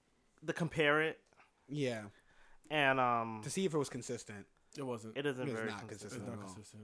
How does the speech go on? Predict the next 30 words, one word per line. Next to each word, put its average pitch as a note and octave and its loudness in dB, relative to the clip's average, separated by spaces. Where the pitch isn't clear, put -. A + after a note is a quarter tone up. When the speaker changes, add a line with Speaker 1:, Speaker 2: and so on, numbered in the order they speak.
Speaker 3:
at G#2 -16
all. G#2 -18
At, D3 0
at D#3 2
all. B2 -2
Like, D3 2
it's, G3 4
like, F3+ 6
two G#3 2
totally F3+ 4
different C#3+ -2
people. A2 -6
The, D#3 0
like, D3 0
this E3+ 2
Wonder F3 4
Woman F3 4
and, D3 2
like, C3+ 0
one, D3 -2
Justice D#3 0
League E3+ -2
Wonder F3+ 4
Woman F3+ 2
is, D3 2
like, C3+ 0
two E3 -4
totally D3+ -2
different B2 -6
people. G#2 -10